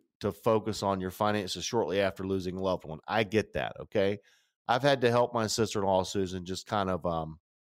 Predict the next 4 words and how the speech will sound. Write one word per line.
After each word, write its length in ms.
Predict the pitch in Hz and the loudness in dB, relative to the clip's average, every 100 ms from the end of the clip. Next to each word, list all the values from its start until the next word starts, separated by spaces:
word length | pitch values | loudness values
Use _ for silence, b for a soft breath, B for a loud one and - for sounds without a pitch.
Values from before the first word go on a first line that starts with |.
| _ _ _ _ _ _ _ _ _ | _ _ _ _ _ _ _ _ _
settle 480 | - - 131 139 123 | -6 2 4 6 6
in, 440 | 113 107 104 104 113 _ _ _ _ _ _ _ _ _ _ _ | 6 6 4 0 -8 _ _ _ _ _ _ _ _ _ _ _
you 80 | 95 | -2
know, 140 | 90 | -2